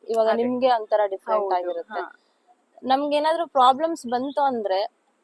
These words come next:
Speaker 1: ನಾವ್ ಅದನ್ನ ಫೇಸ್ ಮಾಡಕ್ಕೆ ಕೇಪಬಲ್ ಇರ್ತೀವಿ.
Speaker 2: ಹೌದು.
Speaker 1: ನಾನ್ ಅದನ್ನ
Speaker 2: Mentally
Speaker 1: ನಂಬ್ತೀನಿ,
Speaker 2: ಸ್ಟ್ರಾಂಗ್
Speaker 1: ಮ್ಯಾಮ್.
Speaker 2: ಇರ್ಬೇಕು. ಹೌದು.
Speaker 1: ನಮ್ಗೆ ಏನೋ ಒಂದ್ ಪ್ರಾಬ್ಲಮ್ ಬಂದಂದ್ರೆ ನನ್ಗೆ ಯಾಕೆ ಬಂತು ಅನ್ನೋದ್ಕಿಂತ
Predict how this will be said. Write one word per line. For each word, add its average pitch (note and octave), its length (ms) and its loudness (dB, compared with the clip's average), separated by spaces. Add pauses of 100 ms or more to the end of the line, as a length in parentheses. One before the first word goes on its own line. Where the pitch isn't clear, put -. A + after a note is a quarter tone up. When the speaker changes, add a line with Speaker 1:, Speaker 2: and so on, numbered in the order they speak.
(140)
Speaker 1:
ನಾವ್ C4 180 6
ಅದನ್ನ C#4 300 0
ಫೇಸ್ C4+ 420 0
ಮಾಡಕ್ಕೆ C#4 340 0
ಕೇಪಬಲ್ A3 560 0
ಇರ್ತೀವಿ. F3 280 -10
Speaker 2:
ಹೌದು. F#3 440 -8
Speaker 1:
ನಾನ್ C4 160 4
ಅದನ್ನ A#3 120 6
Speaker 2:
Mentally C4+ 220 6
Speaker 1:
ನಂಬ್ತೀನಿ, B3+ 300 2
Speaker 2:
ಸ್ಟ್ರಾಂಗ್ G#3 200 4
Speaker 1:
ಮ್ಯಾಮ್. F3+ 160 -4
Speaker 2:
ಇರ್ಬೇಕು. F#3 420 -12
ಹೌದು. F#3 200 -6
Speaker 1:
ನಮ್ಗೆ B3+ 200 -2
ಏನೋ D#4 200 2
ಒಂದ್ F4 120 0
ಪ್ರಾಬ್ಲಮ್ D4+ 420 4
ಬಂದಂದ್ರೆ D4 400 -4
ನನ್ಗೆ C#4 280 0
ಯಾಕೆ C4+ 260 8
ಬಂತು C4 300 -2
ಅನ್ನೋದ್ಕಿಂತ A3+ 600 -4